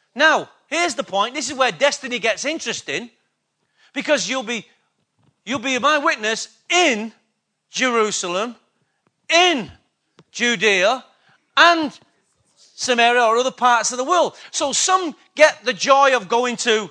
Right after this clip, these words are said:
Manchester, living in Manchester, 'cause Acts seventeen tells us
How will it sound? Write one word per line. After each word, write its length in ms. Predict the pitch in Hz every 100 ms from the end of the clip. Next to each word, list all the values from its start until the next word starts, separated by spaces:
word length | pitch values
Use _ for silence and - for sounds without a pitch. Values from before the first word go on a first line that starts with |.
| _ _ _ _ _
Manchester, 760 | 180 254 226 - 139 - 202 190 - _ _ _ _ _ _ _ _ _ _ _
living 320 | 190 277 277 262
in 100 | 240
Manchester, 480 | 233 208 160 240 247 - -
'cause 140 | 185
Acts 220 | 277 277
seventeen 720 | 294 269 277 - 247 220 254 _ -
tells 560 | - - 277 320 277
us 260 | 202 220